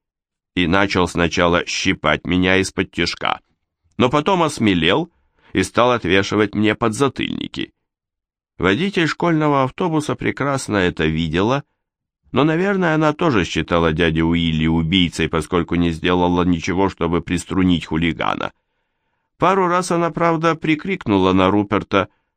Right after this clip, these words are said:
но щипки и подзатыльники продолжались. Автобус ездил только по шоссе,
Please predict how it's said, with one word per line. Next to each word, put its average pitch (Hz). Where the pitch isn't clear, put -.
но 151
щипки 175
и 165
подзатыльники 131
продолжались. 104
Автобус 123
ездил 123
только 101
по 73
шоссе, -